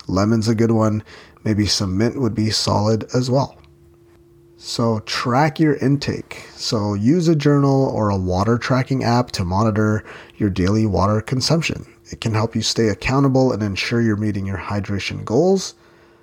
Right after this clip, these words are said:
This helps so that you don't have to track all of this mentally.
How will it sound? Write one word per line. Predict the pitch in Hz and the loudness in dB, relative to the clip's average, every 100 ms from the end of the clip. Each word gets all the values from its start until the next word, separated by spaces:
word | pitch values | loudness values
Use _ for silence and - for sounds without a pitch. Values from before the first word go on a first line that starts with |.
| _ - | _ -4
This | 165 - | -2 2
helps | 147 156 - | 2 2 0
so | 151 131 | 0 2
that | 123 | 2
you | 110 | 0
don't | 110 | 0
have | 120 | -2
to | 117 | -4
track | 107 110 107 - - 110 | -4 -2 -2 -6 -10 -2
all | 107 | -2
of | 104 | 0
this | 98 - | -4 -6
mentally. | 90 101 113 80 - - | -6 -4 -4 -8 -10 -16